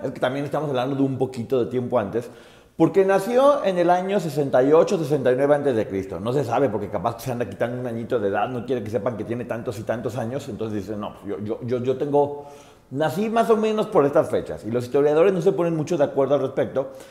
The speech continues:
En Alejandría, justamente, este, y pues bueno, todo el mundo la conoce porque fue una antigua reina de Egipto, pero hay que ver cómo fue que llegó a este punto. Cleopatra séptima, porque ese era su verdadero nombre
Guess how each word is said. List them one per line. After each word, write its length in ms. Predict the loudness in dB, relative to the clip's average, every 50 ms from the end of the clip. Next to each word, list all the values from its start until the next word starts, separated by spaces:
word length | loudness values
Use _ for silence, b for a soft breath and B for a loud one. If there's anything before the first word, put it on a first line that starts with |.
| B B B B
En 140 | 2 4 6
Alejandría, 680 | 6 6 6 4 4 2 2 2 2 4 6 6 6 4
justamente, 880 | 2 0 2 2 2 2 2 -2 0 0 0 0 0 -2 -6 -16 -14 -8
este, 1040 | -4 -4 -4 -4 -2 0 2 2 4 2 2 2 0 0 -2 -4 -6 -14 -20 -20 -8 -4
y 80 | -2 0
pues 140 | 0 2
bueno, 160 | 0 0 0 0
todo 80 | 0
el 60 | 0
mundo 120 | 2 2 4
la 100 | 4 4
conoce 220 | 4 2 0 0
porque 300 | 0 -2 0 0 0 0
fue 260 | 0 -2 -4 -4 -4
una 160 | -4 -4 -4 -6
antigua 420 | -8 -6 -6 -6 -4 0 0 0
reina 300 | 0 0 -2 -2 -2 -2
de 60 | -2
Egipto, 260 | -2 -4 -4 -4 -2
pero 140 | 0 2 2
hay 100 | 2 2
que 100 | 0 0
ver 280 | 2 4 4 4 2 2
cómo 180 | 0 -2 -2
fue 180 | 0 0 0 0
que 120 | 0 0
llegó 340 | 0 2 2 2 4 6 6
a 80 | 6 6
este 420 | 6 4 2 2 0 2 2 2 2
punto. 560 | 2 -2 -4 -4 -4 -6 -6 -8 -8 -10 -16 b b b b b b b b b b b b b b b b b b _ 4
Cleopatra 560 | 6 8 8 8 8 6 4 6 6 4 4
séptima, 560 | 4 4 4 2 2 2 0 -2 -2 -2 -2
porque 200 | -2 -4 -4 -4
ese 100 | 0 2
era 80 | 2 2
su 100 | 2 2
verdadero 300 | 2 4 4 4 2 0
nombre 480 | -2 -2 -4 -4 -4 -2 -4 -4 -4